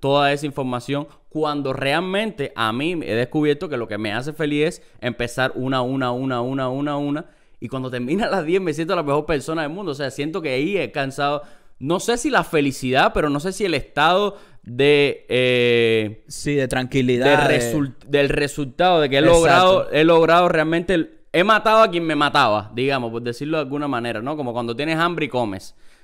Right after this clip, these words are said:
Speaker 1: Eh, y, y no lo he evadido, sino que he enfrentado el problema, he encontrado una solución y le he hecho, tum, hasta
Speaker 2: Yo
Speaker 1: aquí.
Speaker 2: creo que eso le pasa a todo el mundo, yo creo que eso le pasa a todo el mundo, el hecho de que, eh,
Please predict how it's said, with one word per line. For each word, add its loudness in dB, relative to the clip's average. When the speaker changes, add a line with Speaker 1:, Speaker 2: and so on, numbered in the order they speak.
Speaker 1:
Eh, 0
y, 2
y 4
no 2
lo 4
he 0
evadido, 0
sino -4
que 0
he 2
enfrentado 0
el 0
problema, 0
he -2
encontrado -6
una -4
solución -4
y -4
le -2
he 0
hecho, -6
tum, 0
hasta -4
Speaker 2:
Yo 10
Speaker 1:
aquí. 4
Speaker 2:
creo 6
que 4
eso 2
le 2
pasa 2
a 0
todo 4
el 2
mundo, 0
yo -2
creo -2
que -4
eso -2
le 0
pasa -2
a -4
todo 0
el -2
mundo, -2
el 0
hecho -4
de 0
que, 0
eh, -4